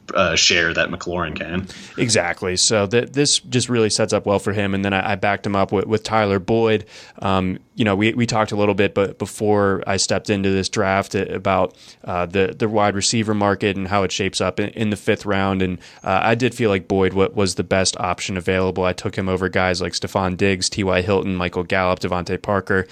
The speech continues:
Speaker 2: and I would do that ten times out of ten. Like, the o-, the only, uh, guy that was close to, to falling to me that, that I would have considered o-, over Boyd, um, was Marquise Brown.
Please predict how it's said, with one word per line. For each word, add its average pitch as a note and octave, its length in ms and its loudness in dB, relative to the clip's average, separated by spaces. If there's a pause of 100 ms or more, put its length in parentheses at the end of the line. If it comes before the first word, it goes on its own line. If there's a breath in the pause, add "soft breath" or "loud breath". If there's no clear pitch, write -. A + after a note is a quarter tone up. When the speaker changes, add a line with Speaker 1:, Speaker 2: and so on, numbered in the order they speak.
(180 loud breath)
Speaker 2:
and G2+ 140 -4
I F#2+ 80 4
would F#2 120 2
do F#2 180 2
that F2 260 2 (160)
ten A#2 180 2
times E2+ 320 -2
out E2+ 160 -4
of - 80 -10
ten. F2+ 320 -2
Like, F#2 160 0
the A2+ 120 0
o-, B2+ 100 0
the C3 140 -2
only, C#3+ 380 0 (300 loud breath)
uh, G2 280 2
guy G#2 260 0
that G2 160 0
was G2 160 -2
close B2 560 -2
to, A#2 460 0
to - 120 -4
falling A2+ 360 0
to A2+ 60 0
me A2+ 120 2
that, G#2+ 260 0
that G#2 140 2
I G2 80 2
would G#2 160 2
have G#2 140 -2
considered G#2 460 0
o-, G#2 160 0
over G#2+ 280 0
Boyd, G#2 500 0 (380 loud breath)
um, G2 340 0
was G#2 300 2
Marquise G2+ 420 0
Brown. B2 520 0